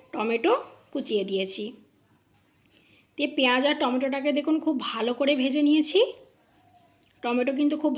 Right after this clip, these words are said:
ভালোভাবে গলে গেছে। এবার যে মশলাটা আমি পেস্ট করে রেখেছিলাম, আদা, রসুন, জিরে, ধনে আর কাঁচা লঙ্কার, সেই মশলাটা দিয়ে দিলাম। দিয়ে দিলাম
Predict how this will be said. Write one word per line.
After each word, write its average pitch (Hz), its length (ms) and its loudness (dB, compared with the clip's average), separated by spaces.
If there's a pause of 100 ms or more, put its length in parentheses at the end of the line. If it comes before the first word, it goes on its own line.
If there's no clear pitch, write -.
ভালোভাবে 254 420 0 (100)
গলে 302 180 4
গেছে। 302 320 0 (840)
এবার 262 280 2 (160)
যে 262 80 4 (120)
মশলাটা 254 460 -2
আমি 285 180 2
পেস্ট 262 300 0
করে 285 200 2
রেখেছিলাম, 302 440 2 (360)
আদা, 240 320 -2
রসুন, 247 520 2 (200)
জিরে, 240 360 0 (220)
ধনে 233 300 0 (840)
আর 220 180 0
কাঁচা 240 220 -2
লঙ্কার, 285 440 0 (280)
সেই 233 240 0
মশলাটা 247 500 -4
দিয়ে 269 180 2
দিলাম। 294 240 2 (520)
দিয়ে 226 160 2
দিলাম 226 300 0